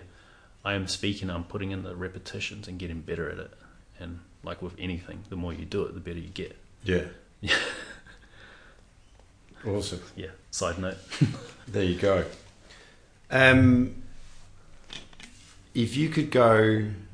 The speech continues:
Speaker 2: back and give <clears throat> Lachlan a
Speaker 1: Mm-hmm.
Speaker 2: piece of advice shortly after you attempted suicide the first time,
Speaker 1: Yep.
Speaker 2: knowing the journey that was ahead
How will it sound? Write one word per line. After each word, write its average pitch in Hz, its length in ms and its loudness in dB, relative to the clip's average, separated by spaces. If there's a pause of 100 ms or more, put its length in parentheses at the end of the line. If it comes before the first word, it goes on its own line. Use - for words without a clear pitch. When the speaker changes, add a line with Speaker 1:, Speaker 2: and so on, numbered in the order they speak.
(640)
Speaker 2:
back 85 500 0 (360)
and 92 280 -2
give 90 500 0 (1000)
<clears throat> - 0 - (540)
Lachlan 85 440 4 (320)
a 92 40 -6
Speaker 1:
Mm-hmm. 85 100 -2
Speaker 2:
piece 98 240 2
of - 60 -8
advice 87 640 0 (1000)
shortly 101 460 -4
after 92 240 -2
you 90 500 0 (580)
attempted 90 360 -8
suicide 85 460 -6
the 87 40 -14
first - 440 -10
time, 87 120 -14 (240)
Speaker 1:
Yep. 104 240 0 (1300)
Speaker 2:
knowing 92 260 2
the 90 60 4
journey 90 340 2
that - 140 -6
was 85 160 -8
ahead 76 360 -8